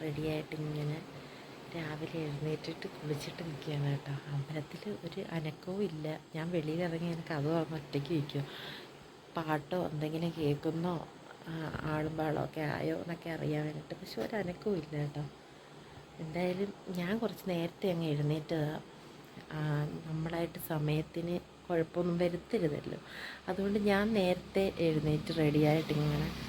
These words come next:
ആ, കുളി കഴിഞ്ഞു. ഉം, പിന്നെ ഇന്നലെ തന്നെ രാത്രി എല്ലാ സാധനങ്ങളും അടുക്കിയൊക്കെ അമ്മ വെച്ചിട്ടുണ്ടായിരുന്നു.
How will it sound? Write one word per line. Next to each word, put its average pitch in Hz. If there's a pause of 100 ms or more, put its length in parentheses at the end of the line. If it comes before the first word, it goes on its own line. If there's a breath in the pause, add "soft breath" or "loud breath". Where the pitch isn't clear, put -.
(520)
ആ, 147 (120)
കുളി 185
കഴിഞ്ഞു. 156 (640)
ഉം, 160
പിന്നെ 156
ഇന്നലെ 165 (100)
തന്നെ 180
രാത്രി 180
എല്ലാ 170
സാധനങ്ങളും 165 (680 loud breath)
അടുക്കിയൊക്കെ 160
അമ്മ 156
വെച്ചിട്ടുണ്ടായിരുന്നു. 139